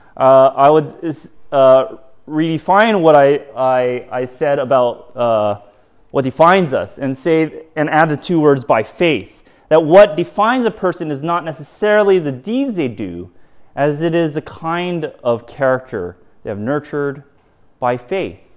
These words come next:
Because it is by faith that we have motivation. It is by faith that we are given the possibility to live lives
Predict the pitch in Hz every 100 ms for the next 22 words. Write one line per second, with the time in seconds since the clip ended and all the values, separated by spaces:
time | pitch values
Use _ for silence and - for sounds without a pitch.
0 | - 151 196 190 180 220 202 175 151 202
1 | 302 339 - 117 110 135 123 139 196 202
2 | 196 185 - _ _ _ _ - - 170
3 | 175 165 165 160 170 - 135 135 117 110
4 | 110 127 139 160 147 175 180 175 151 147
5 | 127 120 147 147 135 120 104 143 135 92
6 | 90 95 _ _ _ _ - 127 - 131
7 | 123 110 123 123 123 127 117 98 90 _
8 | _ _ _ _ _ _ _ _ _ _
9 | _ _ _ _ _ _ _ _ _ _
10 | _ _ _ _ _ - 117 120 147 123
11 | 107 85 76 80 82 _